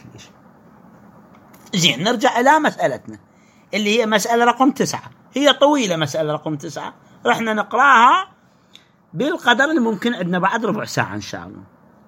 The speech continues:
قال المصنف مسألة تسعة، إذا علم، من هو علم؟ المكلف.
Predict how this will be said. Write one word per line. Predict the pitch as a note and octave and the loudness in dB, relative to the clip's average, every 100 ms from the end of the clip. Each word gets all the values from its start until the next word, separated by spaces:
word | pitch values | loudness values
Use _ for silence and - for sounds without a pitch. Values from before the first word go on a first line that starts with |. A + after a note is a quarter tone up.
| _ _ _ - - - - - - - - - - - - - - - - - | _ _ _ -20 -20 -20 -20 -20 -20 -20 -20 -20 -20 -20 -20 -20 -20 -20 -20 -2
قال | F#3+ A#3+ C4+ | 4 6 6
المصنف | C#4 C4+ G3 F3 A2+ G2 - - - - _ _ _ _ _ _ _ _ - | 6 4 0 -4 -8 -12 -18 -20 -20 -20 _ _ _ _ _ _ _ _ -2
مسألة | G3 F#3+ G#3 G#3 | 0 2 2 0
تسعة، | - - G#2+ - | -2 -10 -10 -4
إذا | F3+ F3+ F#3 F3+ F3+ F3 - | -2 2 4 6 4 2 -2
علم، | E3+ F3+ F3+ F#3 F3+ F3 - | -2 0 -2 -2 -4 -6 -2
من | F3+ | 0
هو | A3 | 2
علم؟ | A3 F3+ G3 F#3 F3 D#3+ | 2 2 2 2 0 -4
المكلف. | C3 C#3+ C#3 G#3 A3 E3 C#3+ | -4 -2 0 -2 -2 -4 -6